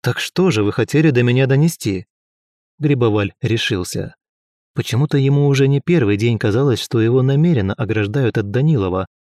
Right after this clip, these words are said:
словно специально не дают с ним остаться наедине и поговорить. А ведь это единственное, что было необходимо французу.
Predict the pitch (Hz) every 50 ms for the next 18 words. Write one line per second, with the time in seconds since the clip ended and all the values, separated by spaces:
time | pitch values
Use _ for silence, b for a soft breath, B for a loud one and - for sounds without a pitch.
0 | _ _ _ - - 156 147 147 143 - - - 135 - - 160 170 170 143 107
1 | 98 101 104 95 101 107 131 135 - - - 120 117 107 104 - - - 135 135
2 | - - 120 104 107 104 104 92 101 101 127 143 165 - - - - 123 101 117
3 | 110 123 131 113 92 - - - - _ _ _ _ _ _ _ _ _ _ -
4 | 110 92 117 - 160 156 - 160 165 185 160 143 123 120 - - 131 135 127 120
5 | 110 101 - - 110 101 113 110 104 104 104 101 - - 117 104 101 101 95 95
6 | - 120 117 123 117 - 98 87 82 98 87 92